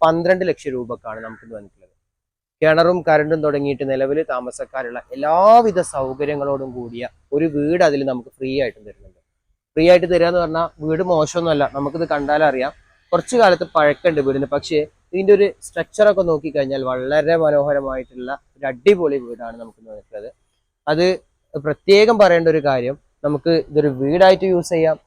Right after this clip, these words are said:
ഇനി അതല്ല, ഒരു കോഴിക്കോട് ടൗണിനടുത്തായാലും മെഡിക്കൽ കോളേജിനൊക്കെ അടുത്തായിട്ട് ഒരു ഫ്ലാറ്റോ അല്ലെങ്കിൽ അത്തരത്തിലുള്ള ഒരു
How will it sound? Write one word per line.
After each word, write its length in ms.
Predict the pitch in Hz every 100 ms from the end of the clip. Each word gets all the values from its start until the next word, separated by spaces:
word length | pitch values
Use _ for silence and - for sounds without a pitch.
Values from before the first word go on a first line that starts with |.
| -
ഇനി 120 | 214
അതല്ല, 400 | 240 214 180 147 139 - _ _
ഒരു 180 | 175 180 180 175 - 165
കോഴിക്കോട് 560 | 180 180 180 196 202
ടൗണിനടുത്തായാലും 840 | 190 170 170 175 160 - 147 147 156
മെഡിക്കൽ 260 | 147 165
കോളേജിനൊക്കെ 480 | 160 165 165 165 156
അടുത്തായിട്ട് 600 | 143 - 156 123 107 - 151 _ _ -
ഒരു 100 | 156 -
ഫ്ലാറ്റോ 540 | 151 135 139 - 151
അല്ലെങ്കിൽ 540 | 131 131 131 139 - 151
അത്തരത്തിലുള്ള 680 | 151 _ - 185 180 170
ഒരു 80 | 156